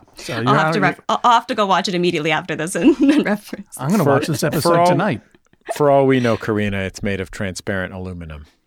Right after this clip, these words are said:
Speaker 1: <laughs> Probably it is. I don't know.
Speaker 3: Yeah.
Speaker 1: We'd have to ask the computer.
Speaker 3: Mm-hmm.
Speaker 1: How would we do that, Jesse?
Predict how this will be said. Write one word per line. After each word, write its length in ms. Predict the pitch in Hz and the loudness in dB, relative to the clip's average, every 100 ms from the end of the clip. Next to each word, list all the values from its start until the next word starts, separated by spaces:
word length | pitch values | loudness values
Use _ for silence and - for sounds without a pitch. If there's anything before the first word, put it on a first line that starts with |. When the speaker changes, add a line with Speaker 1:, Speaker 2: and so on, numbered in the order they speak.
| - | -12
Speaker 1:
<laughs> 100 | - - _ _ - - - | -10 -12 _ _ -20 -20 -10
Probably 600 | 135 180 247 139 131 123 | -2 0 0 2 2 2
it 80 | 123 | 0
is. 320 | 233 110 - _ _ - | -2 -4 -8 _ _ -4
I 140 | 190 | 0
don't 100 | 262 | 2
know. 60 | 269 | 2
Speaker 3:
Yeah. 40 | |
Speaker 1:
We'd 140 | 139 175 | 2 0
have 120 | 165 | 0
to 60 | 160 | 0
ask 220 | 165 - | -2 -4
the 60 | |
computer. 520 | - 127 175 135 87 - _ _ - | -6 -4 -2 -2 -4 -10 _ _ -14
Speaker 3:
Mm-hmm. 720 | 117 110 110 285 - 123 - | -14 -12 -8 -6 -4 -6 -4
Speaker 1:
How 120 | 147 | -2
would 120 | 156 156 | 0 0
we 120 | 151 | 0
do 140 | 151 | 0
that, 220 | 143 147 | 0 0
Jesse? 360 | - 104 - 123 | -2 -6 -6 -8